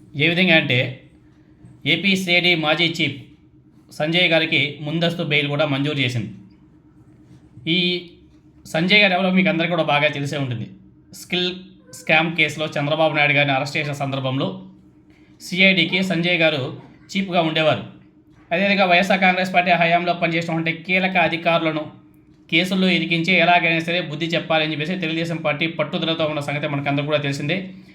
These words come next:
దాంట్లో భాగంగానే వాళ్ళంతా కూడా రెడ్ బుక్ రాజ్యాంగాన్ని అమలు చేస్తున్నారు.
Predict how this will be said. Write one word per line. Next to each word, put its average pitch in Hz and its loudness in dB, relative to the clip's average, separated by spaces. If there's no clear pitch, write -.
దాంట్లో 160 4
భాగంగానే 170 2
వాళ్ళంతా 165 0
కూడా 180 4
రెడ్ 165 2
బుక్ 185 -2
రాజ్యాంగాన్ని 156 2
అమలు 160 -2
చేస్తున్నారు. 147 -4